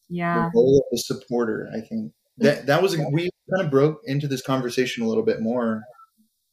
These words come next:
Speaker 2: And I know that we each have been sharing with one another. I mean, Danica, you brought it up. Do you wanna share, I mean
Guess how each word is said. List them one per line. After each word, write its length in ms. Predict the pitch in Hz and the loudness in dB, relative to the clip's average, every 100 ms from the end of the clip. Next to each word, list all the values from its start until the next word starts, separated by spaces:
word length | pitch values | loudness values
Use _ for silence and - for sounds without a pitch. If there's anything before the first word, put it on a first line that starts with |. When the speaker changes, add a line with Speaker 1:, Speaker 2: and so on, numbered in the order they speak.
| _ _ _ - | _ _ _ -2
Speaker 2:
And 140 | 123 | 2
I 80 | 120 | 4
know 260 | 127 123 | 6 6
that 140 | 123 127 | 6 6
we 80 | 117 | 4
each 400 | 104 - - - | 2 -2 -8 -8
have 100 | 110 113 | -6 -2
been 220 | 110 110 | -2 -2
sharing 420 | - 110 113 113 | -2 -2 0 -2
with 160 | 113 - - - - _ | -4 -6 -10 -10 -14 _
one 160 | - 117 | -4 -2
another. 300 | 113 117 117 | -2 -2 0
I 40 | |
mean, 200 | 117 117 | 0 2
Danica, 300 | 117 120 117 117 | 2 0 -2 -4
you 160 | 117 | -2
brought 220 | 117 117 117 | 2 4 6
it 80 | |
up. 140 | 117 - | 4 4
Do 80 | 113 | 0
you 80 | |
wanna 260 | 117 113 110 - _ - - _ _ _ _ _ _ _ _ _ _ | -2 -2 -4 -8 _ -20 -20 _ _ _ _ _ _ _ _ _ _
share, 360 | - 117 113 123 | -6 2 4 4
I 60 | |
mean 420 | 123 110 107 110 | 2 -2 -2 -8